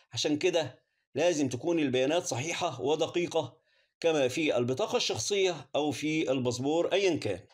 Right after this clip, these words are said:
لأن أنت بعد كده سوف ترسل إلى المنصة ما يثبت شخصيتك، سواء بطاقة الهوية أو الباسبور الشخصي بتاعك، عشان تقدر تاخد علامة اسمها فيرتيكيشن مارك، ودي معناها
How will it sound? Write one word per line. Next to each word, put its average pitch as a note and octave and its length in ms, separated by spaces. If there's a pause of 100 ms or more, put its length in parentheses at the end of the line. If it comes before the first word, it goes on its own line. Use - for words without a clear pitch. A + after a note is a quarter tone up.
لأن G#3+ 220
أنت B3 160
بعد D#3 240
كده F3+ 440 (300)
سوف E3+ 340
ترسل D#3 420
إلى E3 260
المنصة D3+ 760
ما D3+ 140
يثبت D#3 460
شخصيتك، C#3 680 (460)
سواء D#3 360
بطاقة C3+ 440
الهوية C3 640
أو C3+ 120
الباسبور B2+ 440
الشخصي C#3+ 380
بتاعك، G2+ 520 (400)
عشان B2 360
تقدر G3 500
تاخد E3+ 460
علامة C#3+ 380
اسمها F3 540
فيرتيكيشن C3+ 480
مارك، F3+ 520 (420)
ودي D#3 200
معناها E3+ 680